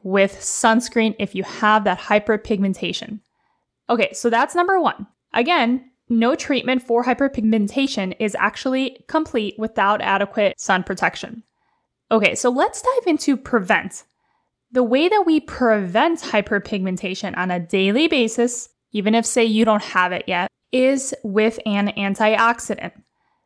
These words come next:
And there are several very important antioxidants. You all know I already spoke about L-ascorbic acid, which is vitamin C.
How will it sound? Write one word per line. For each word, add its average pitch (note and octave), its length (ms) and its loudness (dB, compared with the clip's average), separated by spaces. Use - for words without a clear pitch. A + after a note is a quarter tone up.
And B3+ 160 0
there C#4+ 120 2
are A#4+ 180 2
several C4 480 0
very G#3 280 0
important G#3 480 -2
antioxidants. F#3+ 840 -2
You A#3+ 160 0
all D4 180 2
know A#3+ 280 0
I - 100 0
already A3 240 0
spoke G#3 340 -4
about G3 320 0
L-ascorbic G#3 600 -2
acid, F#3 380 -4
which F#3 200 -8
is F#3+ 140 -4
vitamin G3 420 2
C. F#3 340 -4